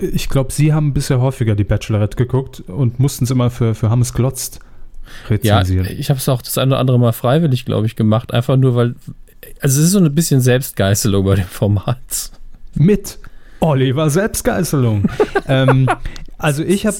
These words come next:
Speaker 1: die Bachelorette noch nie geguckt. Wirklich. Also vielleicht mal zehn Minuten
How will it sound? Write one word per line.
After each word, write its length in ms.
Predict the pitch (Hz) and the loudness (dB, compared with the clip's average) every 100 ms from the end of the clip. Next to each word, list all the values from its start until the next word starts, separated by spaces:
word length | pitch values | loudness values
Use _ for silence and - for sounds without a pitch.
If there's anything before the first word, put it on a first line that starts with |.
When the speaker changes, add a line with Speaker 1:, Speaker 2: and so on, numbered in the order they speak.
| - | -2
Speaker 1:
die 120 | 156 | -2
Bachelorette 520 | 151 165 - 143 151 147 | 2 2 0 -2 0 0
noch 80 | 131 | 2
nie 160 | 143 | 2
geguckt. 500 | 117 - - - - - | 0 -4 -4 -8 -8 -4
Wirklich. 320 | 151 131 120 127 - - | -2 0 0 0 -2 -2
Also 240 | 143 139 | 0 0
vielleicht 340 | 127 156 175 | 2 2 2
mal 100 | 165 | 0
zehn 240 | - - 180 | -2 -2 0
Minuten 500 | 160 175 - 135 | 0 -2 -2 -2